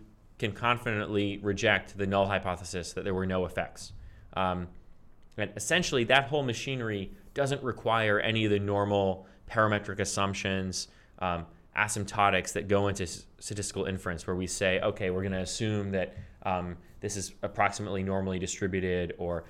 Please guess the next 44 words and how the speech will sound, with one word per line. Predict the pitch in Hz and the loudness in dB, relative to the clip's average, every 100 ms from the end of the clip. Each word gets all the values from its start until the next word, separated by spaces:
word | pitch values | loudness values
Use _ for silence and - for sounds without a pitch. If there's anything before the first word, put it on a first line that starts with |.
| - | -6
that | 92 | -2
at | 98 | 0
least | 101 98 - | 2 0 0
our | 87 87 85 - - - | 2 2 0 -10 -20 0
test | 120 - | 2 2
statistic, | - 113 104 - 95 - - - - - | -2 -6 -2 2 2 0 -14 -20 -20 -12
uh, | 87 80 | -4 -2
like | 82 - | -2 -4
this | 85 | -6
difference | - 95 87 90 | -6 -4 -4 -2
in | 95 | 2
means, | 123 113 107 - | 2 2 0 -4
is | 101 | -4
normally | 107 101 98 92 | 0 0 0 -2
distributed." | 92 - 98 98 95 90 - - - - 82 | -2 -2 2 4 2 0 -4 -16 -10 -8 -4
Um, | 82 80 78 - - - - | -6 -6 -10 -16 -20 -20 -8
we | 120 | 0
don't | 123 120 | 2 4
need | 127 | 4
any | 113 95 | 4 2
of | 78 | -2
that. | - - - - - - | -8 -6 -6 -6 -12 -4
Um, | 87 87 85 85 | 0 0 0 -4
so | - 107 101 - - | -2 0 0 -2 0
that | 123 - | 0 2
can | 143 | 2
be | 127 | 4
a | |
really | 110 123 | 4 4
powerful | 120 120 113 107 101 | 2 2 2 2 -2
tool | - 165 127 104 101 - | 0 2 6 4 2 0
that | 120 - 123 | 0 0 -2
in | |
some | 110 135 135 | -2 0 2
cases | 127 110 107 - | 0 -2 -6 -6
can | 107 | -4
be | 101 | 0
applied | 98 - 110 107 104 98 | -2 0 2 4 2 0
in | 101 | -6
cases, | 95 101 104 - 98 92 - - - - - - - - - - - - - - - | -8 -4 -4 -2 -4 -4 -8 -14 -16 -20 -20 -20 -20 -20 -20 -20 -20 -20 -20 -20 0
yeah, | 131 - | 2 2
in | 120 | 0
cases | 117 160 143 120 | 2 2 2 4
where | 127 113 107 | 6 6 4